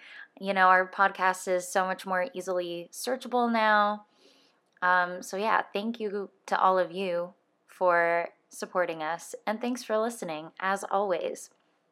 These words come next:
If you have any questions or just comments or anything you wanna share with us, please, please, please reach out to us. We love hearing from you guys.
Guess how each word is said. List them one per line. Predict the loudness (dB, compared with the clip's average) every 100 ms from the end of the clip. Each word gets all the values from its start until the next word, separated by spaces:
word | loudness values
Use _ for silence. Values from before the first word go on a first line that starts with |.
| _ _ _ _ _ _ _ -2
If | -2 0
you | 0 0 0
have | 2 2
any | 2 0
questions | 2 2 0 -2 -2 -4 -8 -12 -18 -20 -20 -20 -6
or | 4 4 4
just | 4 2 2 -4 -14 _
comments | 4 6 8 6 4 2 0
or | 0 2 0
anything | -2 -4 -2 0 0
you | 0
wanna | -2 -4
share | -4 0 0
with | 0 0
us, | 2 0 -2 -14 -20
please, | -10 -6 -6 -8
please, | -8 -6 -6 -10
please | -8 -6 -4 -6 -6
reach | -4 -2 2
out | 4 2
to | -2 -4
us. | -4 -6 -14 -16 -20 -10
We | -6 -4
love | 2 4 6 4 2
hearing | -4 -4 -4
from | -6 -8
you | -8 -6
guys. | -2 -2 -4 -10 -18